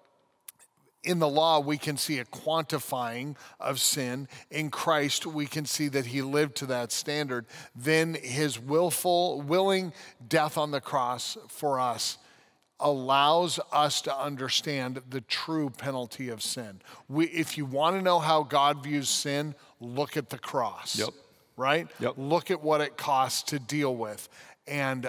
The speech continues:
Speaker 1: um, and I think that's an important kind of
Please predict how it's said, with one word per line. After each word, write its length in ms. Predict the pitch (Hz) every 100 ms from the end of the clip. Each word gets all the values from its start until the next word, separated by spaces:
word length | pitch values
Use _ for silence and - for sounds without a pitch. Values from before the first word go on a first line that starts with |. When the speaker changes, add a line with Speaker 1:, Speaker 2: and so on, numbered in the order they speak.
| -
Speaker 1:
um, 340 | 131 127 123 120
and 120 | 135
I 80 | 139
think 260 | 151 139
that's 280 | 139 127 -
an 80 | 131
important 800 | 123 - 151 139 131 131 127 120
kind 200 | 135 135
of 120 | 120